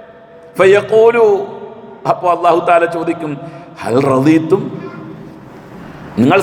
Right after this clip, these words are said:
സംതൃപ്തരാണോ?" സ്വർഗത്തിൽ കേറിയിട്ട്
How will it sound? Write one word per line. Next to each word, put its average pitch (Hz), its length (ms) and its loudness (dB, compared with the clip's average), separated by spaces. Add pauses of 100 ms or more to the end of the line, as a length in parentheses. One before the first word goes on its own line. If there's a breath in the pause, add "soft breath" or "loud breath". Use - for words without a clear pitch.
സംതൃപ്തരാണോ?" 226 840 2 (1600)
സ്വർഗത്തിൽ 147 360 2
കേറിയിട്ട് 185 540 2